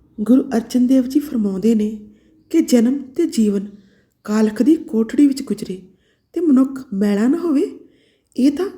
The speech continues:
ਕਰਾਮਾਤ ਹੀ ਹੋਵੇਗੀ। ਤੇ ਕਬੀਰ ਜੀ ਕਹਿੰਦੇ ਨੇ, "ਮੈਂ ਸਦਕੇ ਜਾਵਾਂ ਉਹਨਾਂ ਤੋਂ ਜਿਨ੍ਹਾਂ ਦਾ ਜਨਮ ਕੱਜਲ ਦੀ ਕੋਠੜੀ ਵਿੱਚ ਹੋਇਆ, ਪਰ ਆਪਣੇ ਆਪ ਨੂੰ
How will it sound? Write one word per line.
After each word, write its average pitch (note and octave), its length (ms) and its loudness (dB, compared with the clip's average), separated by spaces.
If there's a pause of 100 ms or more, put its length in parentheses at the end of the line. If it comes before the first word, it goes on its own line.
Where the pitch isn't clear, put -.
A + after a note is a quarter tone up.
ਕਰਾਮਾਤ A3+ 560 0
ਹੀ B3 100 0
ਹੋਵੇਗੀ। G#3 560 -2 (1500)
ਤੇ E4 80 4
ਕਬੀਰ A3+ 420 4
ਜੀ C#4 160 2
ਕਹਿੰਦੇ B3+ 400 2
ਨੇ, G3 260 -4 (520)
"ਮੈਂ A#3 200 2
ਸਦਕੇ B3+ 480 0
ਜਾਵਾਂ C4 280 2
ਉਹਨਾਂ G#3+ 300 0
ਤੋਂ G3+ 200 -8 (540)
ਜਿਨ੍ਹਾਂ A3+ 400 4
ਦਾ B3 120 2
ਜਨਮ G#3+ 280 -2 (520)
ਕੱਜਲ A#3 340 2
ਦੀ G3 120 2
ਕੋਠੜੀ A#3 520 2
ਵਿੱਚ D4 200 0
ਹੋਇਆ, G3 220 -6 (720)
ਪਰ C4+ 160 4 (100)
ਆਪਣੇ A#3+ 420 4
ਆਪ A#3 240 -2
ਨੂੰ C#4 300 -2